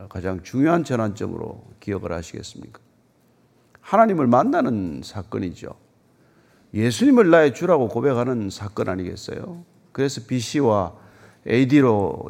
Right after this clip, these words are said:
역사가 갈라지듯 우리 인생이 갈라지는 것 아닙니까? 그때 우리는 우리의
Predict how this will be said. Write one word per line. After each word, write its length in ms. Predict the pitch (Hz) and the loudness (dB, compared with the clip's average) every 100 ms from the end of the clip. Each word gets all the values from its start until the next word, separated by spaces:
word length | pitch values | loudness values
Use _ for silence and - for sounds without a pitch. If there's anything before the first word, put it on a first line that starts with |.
| 113 | 2
역사가 480 | 156 - 190 151 | 2 4 6 6
갈라지듯 600 | - 113 120 113 117 110 | 4 4 4 2 0 -2
우리 200 | 95 113 117 | -2 -4 -4
인생이 260 | 117 143 | -4 -6
갈라지는 460 | 117 107 113 113 117 | -4 -4 -2 -4 -4
것 100 | 101 | -4
아닙니까? 540 | 90 98 90 - 104 - _ _ _ _ - | -4 -6 -8 -10 -14 -16 _ _ _ _ -4
그때 240 | 208 226 | 0 4
우리는 720 | 190 196 208 175 143 110 92 - - _ _ _ - | 2 2 0 2 2 0 -4 -12 -20 _ _ _ -8
우리의 600 | 131 143 127 107 85 | 0 2 4 4 0